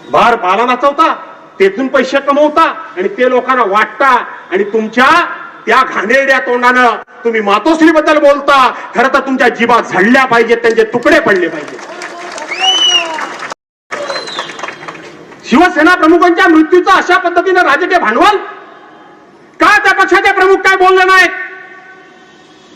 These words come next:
मला विचारायचं आहे एकनाथराव शिंदेना, शिवसेना प्रमुखांच्या बद्दल अशा प्रकारचं भाष्य केल्यानंतर तुम्ही खरोखर जर शिवसेना प्रमुखांना मानणारे होतात, खरोखर जर तुम्ही शिवसेना प्रमुख तुमचे जर आदर्श होते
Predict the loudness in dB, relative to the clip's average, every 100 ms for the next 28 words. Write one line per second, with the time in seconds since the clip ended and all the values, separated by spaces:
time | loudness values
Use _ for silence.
0 | 0 2 4 4 4 2 2 2 4 2
1 | 2 2 4 6 6 4 4 2 -2 -10
2 | -16 -18 -20 -20 -20 -20 -20 -20 -20 -20
3 | -20 -20 -20 -6 2 4 4 2 2 4
4 | 2 2 2 2 4 2 2 0 2 0
5 | 2 0 0 0 -2 0 -2 2 2 2
6 | 2 2 2 -2 -10 -18 -20 -20 -20 -20
7 | -20 -20 -6 -2 0 2 2 2 2 2
8 | 2 2 2 0 2 2 2 2 2 2
9 | 2 2 2 0 0 -2 -2 -8 -20 -6
10 | -2 0 0 0 0 0 2 2 2 0
11 | -2 -2 0 -2 -2 0 0 2 0 0
12 | 0 0 2 4 4